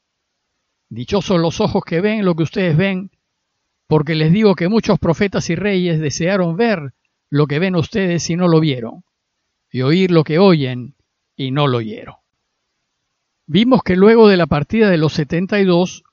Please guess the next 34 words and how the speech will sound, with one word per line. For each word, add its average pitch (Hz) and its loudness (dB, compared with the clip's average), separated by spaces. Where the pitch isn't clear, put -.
Lucas 226 0
hizo 233 -2
un 220 -2
paréntesis 185 -2
para 151 -4
contarnos 175 -2
que - -8
Jesús, 202 -4
durante 165 0
su 175 -4
misión 226 -2
en 202 -4
Galilea 208 0
y 175 -2
entre 156 -4
los 208 0
judíos, 190 0
también 147 0
fue 143 0
rechazado. 131 -10
Por 143 -2
tanto, 139 -4
si - -4
al 151 -2
mismo 233 2
Señor 202 0
lo 175 4
rechazaron 190 0
hasta 226 -4
los 165 2
de 151 -2
su 139 -8
propio 202 2
pueblo, 151 -2